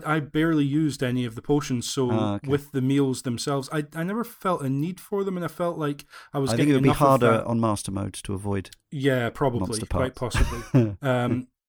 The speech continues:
Speaker 1: but I, I never felt I needed them. I kinda looked into it, uh, how to do it, 'cause the, the cooking I actually found quite intuitive. At first I was worried that I was gonna need to be memorizing loads of specific recipes, but actually,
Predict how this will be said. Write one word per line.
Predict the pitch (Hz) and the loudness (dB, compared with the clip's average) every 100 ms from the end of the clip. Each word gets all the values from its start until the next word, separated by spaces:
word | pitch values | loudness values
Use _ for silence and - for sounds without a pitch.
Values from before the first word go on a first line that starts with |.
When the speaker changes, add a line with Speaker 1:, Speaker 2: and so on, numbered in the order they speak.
| _ _ _ - | _ _ _ -4
Speaker 1:
but | 160 | 0
I, | 151 160 | 0 0
I | 156 | -2
never | 180 185 | -2 -2
felt | - 175 160 | -2 -2 0
I | 143 135 | -2 0
needed | 127 131 139 147 151 | 0 -2 -2 -4 -8
them. | 143 143 165 170 | -6 -4 -4 -4
I | 151 147 | -4 -2
kinda | 165 151 | -2 -2
looked | 143 156 - | -2 -4 -2
into | 143 151 143 123 113 | 0 0 -2 -6 -6
it, | 120 _ _ - | -8 _ _ -8
uh, | 135 120 117 117 - - - | -4 -4 -4 -6 -10 -18 -10
how | - 127 | -4 -4
to | - | -2
do | 123 | -4
it, | 113 - | -4 -4
'cause | 127 - _ _ _ _ | -6 -6 _ _ _ _
the, | 131 131 131 139 | 0 2 0 -2
the | 123 127 127 123 117 | -4 -2 0 -2 -6
cooking | - 180 196 196 180 | -6 -2 -2 -4 -2
I | 135 | -2
actually | 131 - 120 | -4 -6 -6
found | 139 123 | -4 -4
quite | 131 127 | -4 -4
intuitive. | 120 - 139 143 170 147 _ - | -6 -6 -4 -4 -8 -14 _ -6
At | 131 - | -6 -6
first | - 147 - | -4 -2 0
I | |
was | 131 123 | -2 -2
worried | 120 131 123 113 | 0 0 0 -2
that | 123 117 - - - | -4 -4 -6 -20 -6
I | 131 | -4
was | 113 | 0
gonna | 127 | 0
need | 127 120 | 0 -2
to | - | -4
be | 120 | -4
memorizing | 120 131 127 127 123 127 | -2 0 2 0 0 -2
loads | 120 120 | -2 -4
of | 117 | -6
specific | - - - 127 123 - | -10 -8 -8 -8 -10 -6
recipes, | 127 127 - 147 | -4 -4 -6 -6
but | 139 131 | -6 -6
actually, | 131 - 135 117 110 | -8 -8 -6 -6 -8